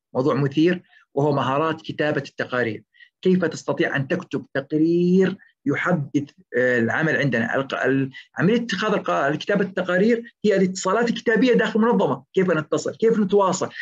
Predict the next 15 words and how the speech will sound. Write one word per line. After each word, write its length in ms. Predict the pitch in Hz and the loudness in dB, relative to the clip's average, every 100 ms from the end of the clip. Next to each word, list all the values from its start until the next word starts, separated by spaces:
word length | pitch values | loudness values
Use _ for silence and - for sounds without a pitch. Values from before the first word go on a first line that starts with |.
| - | -6
كيف 140 | - 202 | -2 2
نرفع 240 | 208 180 | 2 0
تقارير؟ 720 | 175 196 185 185 175 - - - | -2 -2 0 2 2 0 -8 0
كيف 180 | 247 254 | 2 2
صانع 360 | - 220 208 | -2 -2 0
القرار 520 | 196 196 196 214 240 | 0 0 0 2 2
يقدم 760 | 185 185 214 190 180 180 160 139 - _ - | 2 0 2 0 2 2 2 0 -6 _ -2
قرارًا 440 | 180 208 240 247 | 2 4 4 4
لمدير 460 | 202 190 185 190 165 | 6 6 6 4 2
الق-، 280 | - 156 127 | 0 2 2
لمدير 400 | 156 170 165 180 | 2 2 2 2
المنظمة 440 | 156 156 139 127 | 2 0 0 2
أو 120 | 160 | 2
متخذ 320 | 170 185 190 175 | 0 0 0 0
القرار؟ 400 | 170 156 131 | 0 0 0